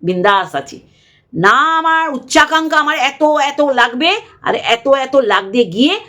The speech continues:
আমি নিজেকে নগ্ন করে বিক্রি করতে পারবো না। Sorry to say,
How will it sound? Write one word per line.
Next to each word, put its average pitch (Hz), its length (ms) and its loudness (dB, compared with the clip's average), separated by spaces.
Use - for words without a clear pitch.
আমি 214 220 -2
নিজেকে 247 380 -2
নগ্ন 202 420 -2
করে 269 220 -2
বিক্রি 190 320 -6
করতে 180 300 0
পারবো 160 340 0
না। 151 220 -6
Sorry 277 360 0
to 196 100 -2
say, - 320 -10